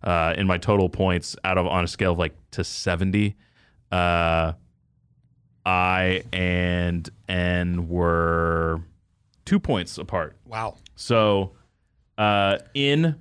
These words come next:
Speaker 1: very common word, using both of these letters. Um, and no is a very important word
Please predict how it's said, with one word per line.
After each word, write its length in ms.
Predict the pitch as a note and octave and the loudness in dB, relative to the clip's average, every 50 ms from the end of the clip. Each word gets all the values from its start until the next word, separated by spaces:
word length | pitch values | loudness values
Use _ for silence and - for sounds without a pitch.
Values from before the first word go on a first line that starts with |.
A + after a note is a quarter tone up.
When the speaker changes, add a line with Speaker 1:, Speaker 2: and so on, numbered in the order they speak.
| - - | -6 -2
Speaker 1:
very 280 | G#2 A#2 A2 A#2 B2 | 0 2 4 2 2
common 340 | B2 C3+ B2+ A#2+ A#2 A2+ A2 | 2 2 2 4 4 4 4
word, 360 | G#2+ A2 A2+ A#2+ B2 B2 A#2 - | 4 4 4 4 2 0 -2 0
using 300 | - G#2+ G#2+ G#2 A2 G#2 | 0 2 2 4 4 4
both 200 | G#2 G#2+ G2+ - | 4 2 2 0
of 80 | G#2+ G2+ | -2 -2
these 200 | G#2 G2 - - | -2 -2 0 0
letters. 480 | G2+ G2+ G2+ G2+ G#2 G2+ - - - _ _ _ _ _ _ _ _ _ | 0 0 0 0 -2 -4 -8 -14 -18 _ _ _ _ _ _ _ _ _
Um, 580 | G2 F#2+ F#2 F2+ F2+ F2 F2 E2+ F2 F2 E2+ F2 - _ _ _ _ _ _ _ _ _ _ _ _ _ _ _ _ _ _ _ _ - | -4 -2 0 0 0 0 -2 -2 -4 -6 -8 -10 -14 _ _ _ _ _ _ _ _ _ _ _ _ _ _ _ _ _ _ _ _ -4
and 440 | G2 G2 G2 G2+ G2+ G#2 G2+ G2 - | -2 -2 0 0 0 -2 -2 -4 -4
no 520 | A2 G#2 F#2+ G2 F#2+ F#2+ G2 G2 G2+ G#2 G#2 | -2 0 2 2 4 4 4 4 2 2 0
is 140 | - F#2 F2+ | 0 -2 -4
a 60 | F2 | -2
very 220 | F2 F#2+ F#2 F#2 | 0 0 0 0
important 440 | F2+ F2+ - - G#2+ F#2 F#2 F#2+ F2+ | 0 -2 -2 -4 -4 -4 -4 -6 -6
word 460 | F2+ F2+ F#2 F#2+ F#2+ G2 G#2 G#2 A2 | -2 0 0 2 2 2 0 -2 -4